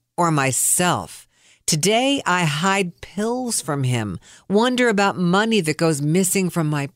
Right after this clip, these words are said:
purse, always having him forefront in my mind.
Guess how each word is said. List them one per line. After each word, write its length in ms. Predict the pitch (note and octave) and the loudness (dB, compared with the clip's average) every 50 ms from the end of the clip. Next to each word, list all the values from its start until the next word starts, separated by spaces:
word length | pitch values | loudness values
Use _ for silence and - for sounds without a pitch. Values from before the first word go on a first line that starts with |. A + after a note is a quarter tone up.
| _ | _
purse, 520 | - - A3+ A3 G3+ D#3+ A#2 - - - - - - - - _ - - | -14 -6 -4 -2 -2 -2 -2 -4 -6 -8 -8 -10 -20 -20 -20 _ -2 0
always 380 | A3+ B3 B3+ C4 C4+ C4 G#3+ | 2 4 4 4 2 2 2
having 340 | A3+ A3+ A3 G3+ G#3+ G#3 G3+ | 2 0 2 2 2 2 2
him 600 | F#3+ F3+ E3+ F#3 A3+ C4 C#4+ C#4+ C4+ A3 F3+ D#3 | 0 0 0 0 0 2 2 2 2 2 0 -2
forefront 800 | D3 - - - G#3+ A3 A3 G#3+ - - - A3 A3 G#3+ G#3 - | -2 -6 -4 -2 0 2 2 2 0 -2 -2 0 0 0 0 0
in 120 | F#3+ F#3 | 0 0
my 180 | F3+ E3+ E3+ E3 | 2 2 2 2
mind. 720 | D#3+ D#3+ D#3+ E3+ F#3 G3 G3+ F#3 C#3+ A2 C#2+ C2+ C2+ - | 2 2 0 2 2 0 0 0 -2 -4 -6 -10 -14 -18